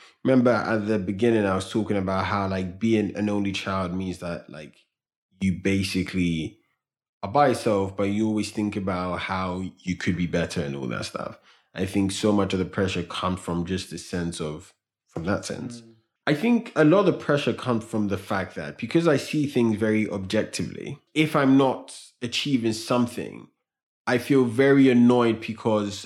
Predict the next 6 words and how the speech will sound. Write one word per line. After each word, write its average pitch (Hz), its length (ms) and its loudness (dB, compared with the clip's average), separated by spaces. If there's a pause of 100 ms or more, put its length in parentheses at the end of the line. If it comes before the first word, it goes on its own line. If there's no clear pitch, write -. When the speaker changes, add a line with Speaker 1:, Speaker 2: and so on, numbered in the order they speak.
Speaker 1:
I 117 60 -2
realize 110 840 0
that 98 420 -4 (120)
it 110 140 -14
isn't 110 600 0 (120)
me, 110 540 0